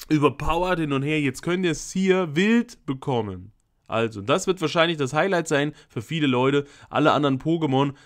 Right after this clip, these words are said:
gab's ja schon in diversen anderen Events, gab, hatten teilweise Sea-Days und so weiter. Deswegen Rokara also ein kleiner Lichtblick. Mankey hat ja noch seine Weiterentwicklung jetzt. Schlurp, ah, gut, Schlurp ist vielleicht doch nicht so cool.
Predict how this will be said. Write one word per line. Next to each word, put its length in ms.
gab's 320
ja 100
schon 460
in 160
diversen 360
anderen 320
Events, 600
gab, 300
hatten 340
teilweise 420
Sea-Days 640
und 100
so 140
weiter. 260
Deswegen 520
Rokara 520
also 280
ein 200
kleiner 480
Lichtblick. 920
Mankey 400
hat 160
ja 80
noch 120
seine 300
Weiterentwicklung 680
jetzt. 240
Schlurp, 560
ah, 260
gut, 220
Schlurp 400
ist 120
vielleicht 280
doch 100
nicht 180
so 220
cool. 220